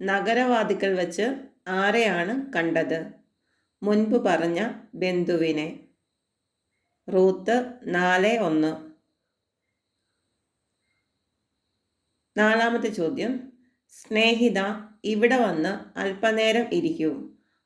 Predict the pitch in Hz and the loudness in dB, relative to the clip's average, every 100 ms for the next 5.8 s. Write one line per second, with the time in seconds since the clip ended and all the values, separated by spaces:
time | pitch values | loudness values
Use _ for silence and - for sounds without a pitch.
0 | - 190 185 196 196 240 - 170 170 170 | -8 -2 0 2 0 -2 -4 -6 -2 0
1 | 185 190 226 185 160 151 151 151 - _ | 2 0 -2 -4 -4 -4 -6 -8 -16 _
2 | _ _ _ _ _ _ _ - 180 - | _ _ _ _ _ _ _ -6 -6 0
3 | 160 170 262 - - _ _ _ 170 196 | 2 4 2 -4 -10 _ _ _ -4 0
4 | 185 190 190 240 262 - _ _ 165 196 | 2 2 2 0 -2 -10 _ _ -6 -2
5 | 196 202 220 202 180 175 170 | 0 0 0 0 0 0 0